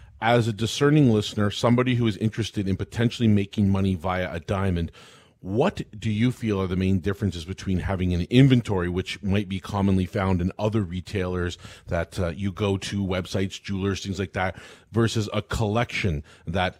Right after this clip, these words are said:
emphasizes the idea of making money or an investment versus just ownership?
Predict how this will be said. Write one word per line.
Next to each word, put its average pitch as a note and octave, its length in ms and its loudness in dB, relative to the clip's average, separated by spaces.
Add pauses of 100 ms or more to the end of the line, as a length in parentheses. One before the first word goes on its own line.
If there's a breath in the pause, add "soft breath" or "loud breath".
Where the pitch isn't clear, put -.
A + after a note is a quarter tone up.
emphasizes F#2+ 720 0
the F2+ 140 -2
idea F2 320 0
of E2+ 140 -4
making F#2+ 380 0
money F#2 260 2
or F2 340 -4
an F2+ 120 -4
investment F#2 720 -2
versus F2 480 -8
just - 320 -10
ownership? F2+ 640 -4